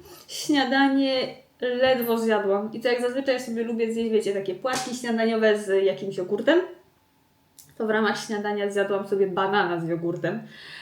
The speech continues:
bo po prostu ja nie gryzę. Ja łykam <laughs> tego banana, bo mnie tak zęby bolą. Już nawet nie chodzi o to, że dziąsła, znaczy, że język jest podrażniony, ale to kij.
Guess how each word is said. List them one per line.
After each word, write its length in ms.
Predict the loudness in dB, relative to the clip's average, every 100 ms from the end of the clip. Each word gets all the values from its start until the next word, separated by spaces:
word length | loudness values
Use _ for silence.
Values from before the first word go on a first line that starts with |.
| -4
bo 60 | 0
po 120 | 0
prostu 420 | 4 4 4 2
ja 200 | 4 4
nie 200 | 4 2
gryzę. 560 | 4 4 4 2 2 0 -10 -8
Ja 140 | 2 6
łykam 500 | 10 8 8 0 0
<laughs> 40 | -4 2
tego 300 | 4 4 2 0 0
banana, 420 | 0 0 -2 -4 -4
bo 100 | -6
mnie 160 | -10 -6
tak 140 | -8
zęby 520 | -6 -6 -4 -2 -4 -4
bolą. 600 | -2 0 0 -2 -4 -8
Już 180 | -6 -2
nawet 280 | 0 0 0
nie 100 | 2
chodzi 300 | 2 2 2
o 100 | 2
to, 180 | 2 0
że 140 | 2
dziąsła, 500 | 0 0 0 -2 -4 -8 -4
znaczy, 240 | 0 0 2
że 140 | 4
język 500 | 6 6 6 6 2
jest 200 | 0 -2
podrażniony, 560 | -2 2 2 2 0 2
ale 100 | 0
to 160 | 0
kij. 420 | -2 4 4 4